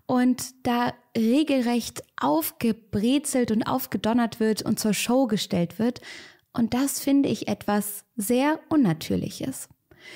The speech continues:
Das ist mal eine ganz starke Meinung. Normalerweise halte ich mich ja hier zurück und, ähm, berichte ja eher. Aber dieses Thema Schönheitswettbewerbe, Kinder in übersexualisierte Kostüme zu stecken und dann auf eine Bühne zu werfen,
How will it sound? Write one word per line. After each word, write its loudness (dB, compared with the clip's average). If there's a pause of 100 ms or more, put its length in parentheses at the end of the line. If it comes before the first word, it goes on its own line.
(200)
Das 0
ist 0
mal 4
eine 4
ganz 2
starke 0
Meinung. 4
Normalerweise 2
halte 0
ich -6
mich 0
ja 0 (480)
hier -4
zurück -2
und, 0
ähm, 2
berichte 0
ja 2
eher. 0 (200)
Aber 0
dieses 0
Thema 2 (280)
Schönheitswettbewerbe, 0
Kinder 2
in 2 (240)
übersexualisierte 2
Kostüme 2
zu 0
stecken 0
und 0
dann 0
auf -2
eine 0
Bühne 2
zu -4
werfen, 0